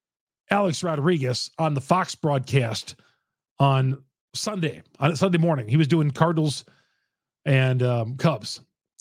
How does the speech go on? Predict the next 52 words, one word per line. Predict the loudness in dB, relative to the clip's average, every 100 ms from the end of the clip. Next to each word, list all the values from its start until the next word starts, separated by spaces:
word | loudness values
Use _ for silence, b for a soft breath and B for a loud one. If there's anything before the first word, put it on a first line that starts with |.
| _ -2
And | 0 2
he | 0
said, | 0
"Well, | 0 -2 -6 b _
you | -2
know, |
Major | 0 0 0
League | 0
Baseball | 0 -2 -2
has | 0
done | -2
a |
great | -2 -6
job. | -2 -2 -2 -6 b b b _
You | -4
know, | -2 -2
all, | -2 -2 -2 -4 -6 -4
all, | -2 -2 -4
everybody's | -2 -2 -2
playing | -2 0
on | 0
a | -2 -6 -4
even | -2 0 -2
playing | 0 0 0
field | 0 0 2 0
and | 0
all | 0
that. | -2 -4 -4
And, | -8 -10 b b _
you | -2
know, | 0 0
these | 0
big | 0 0 0
markets, | 0 0 -4
and | -2
you | -2 0
get | 0
these | -2
small | -6 -4 0
market | 0 -2 0
teams | 0 0
getting | -2 0 0
in | 0
there." | -2 -4 b b b _ _ _ _ -2
Ah, | 0 0
shut | -4 -2 -2 -2
up. | -8 -4
I | -2
don't | -2
wanna | -4
hear | -8 -10 -10
that. | -10 -12